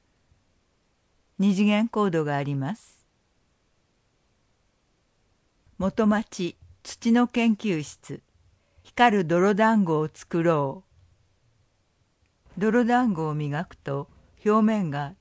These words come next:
艶やかになって光ります。実際にスプーンでこすってみましょう。自然界で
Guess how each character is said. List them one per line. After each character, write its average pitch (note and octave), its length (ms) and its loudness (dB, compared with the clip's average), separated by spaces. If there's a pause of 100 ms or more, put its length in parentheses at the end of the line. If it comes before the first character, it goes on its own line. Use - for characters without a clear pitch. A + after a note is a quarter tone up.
艶 G3 240 0
や A#3 180 -2
か E3+ 160 -4
に D3 140 -4
な D#3 140 -6
っ E3 60 -14 (160)
て D3 240 -8 (180)
光 F3 300 0
り E3+ 80 0
ま D#3+ 180 -4
す。 - 260 -20 (960)
実 G3 140 2
際 A#3+ 280 0
に A#3 140 2
ス - 160 -16
プ C4 120 -6
ー B3+ 140 4
ン G3+ 40 2
で D#3+ 120 -2
こ E3+ 160 -6
す - 220 -14
っ - 60 -20
て G3+ 100 -2
み D#3 140 0
ま D3 160 -2
し - 200 -10
ょ C#3+ 240 -6
う。 - 60 -20 (1040)
自 G#3 240 -4
然 A#3 240 2
界 D3+ 300 -2
で D3 260 -6